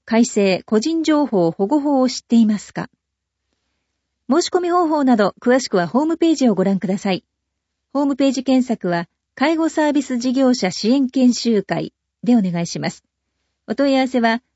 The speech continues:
東京都国民健康保険団体連合会、電話零三六二三八の零一七三番へどうぞ。知的障害者ガイドヘルパー養成研修。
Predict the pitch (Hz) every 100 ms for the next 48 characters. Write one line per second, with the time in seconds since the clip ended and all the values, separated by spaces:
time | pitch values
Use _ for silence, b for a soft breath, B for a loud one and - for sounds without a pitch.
0 | _ 349 349 349 320 226 - 233 320 339
1 | 320 311 311 294 285 262 254 277 262 269
2 | 254 254 247 226 220 208 180 - 151 -
3 | _ _ _ - 196 180 170 - 214 226
4 | 220 175 - _ _ 185 220 339 349 302
5 | 254 247 233 240 196 190 - 190 214 220
6 | - 165 196 254 311 285 269 277 247 185
7 | 175 - _ _ _ _ _ _ _ _
8 | _ _ _ _ _ _ _ _ _ _
9 | _ _ _ - - 349 - - 330 320
10 | 311 269 202 180 190 277 269 247 240 226
11 | 180 165 175 254 247 247 - 202 180 -
12 | 147 131